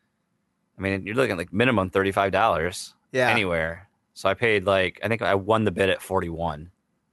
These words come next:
Speaker 1: Um, which I, I said before I was forty was be my cap 'cause I could just go to Game-, a GameStop. Well, I couldn't go to, nowhere locally they had it. Nowhere within a hundred miles they had it. I could order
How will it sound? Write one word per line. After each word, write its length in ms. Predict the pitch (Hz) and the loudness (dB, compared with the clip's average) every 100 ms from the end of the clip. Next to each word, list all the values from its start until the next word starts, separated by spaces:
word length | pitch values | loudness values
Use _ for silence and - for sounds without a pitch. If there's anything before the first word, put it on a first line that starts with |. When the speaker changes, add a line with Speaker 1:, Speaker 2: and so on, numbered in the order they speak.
| _ _ _ _ - | _ _ _ _ -12
Speaker 1:
Um, 560 | 82 80 80 76 76 _ _ _ _ _ _ _ _ _ _ - | -6 -6 -6 -12 -18 _ _ _ _ _ _ _ _ _ _ -4
which 260 | 104 - | -4 0
I, 100 | 92 - | -2 0
I 220 | 113 107 _ 78 | -2 -2 _ -16
said 180 | 98 151 | -2 2
before 300 | 131 - 113 | 2 4 4
I 40 | 98 | 4
was 120 | 95 | 0
forty 260 | - 104 90 | 2 2 2
was 160 | 85 | -2
be 100 | 90 | -4
my 120 | 87 | -8
cap 320 | - 90 78 - | -4 -4 -4 -6
'cause 100 | 90 | -12
I 60 | |
could 120 | 82 | -14
just 180 | 85 - | -16 -10
go 80 | 87 | -8
to 40 | 85 | -6
Game-, 280 | 87 87 - | -6 -6 -4
a 80 | 98 | -4
GameStop. 680 | 95 95 98 - 85 85 - _ | -2 -2 -2 -2 -2 -2 -4 _
Well, 140 | 101 90 | -2 0
I 80 | |
couldn't 260 | 95 - 101 | 0 0 2
go 80 | 95 | 0
to, 100 | 101 | 0
nowhere 320 | 78 110 113 98 | 0 2 4 4
locally 360 | 98 - 90 | 0 0 -6
they 80 | 82 | -2
had 180 | 87 85 | -2 -2
it. 100 | 87 | 0
Nowhere 220 | 110 117 | 2 4
within 180 | 107 104 | 2 0
a 40 | |
hundred 240 | 92 104 85 | -2 -2 0
miles 260 | 98 85 | 0 -2
they 100 | - | -4
had 140 | 85 78 | -4 -4
it. 60 | |
I 80 | 80 | -6
could 100 | - | -6
order 220 | - 85 | -4 -4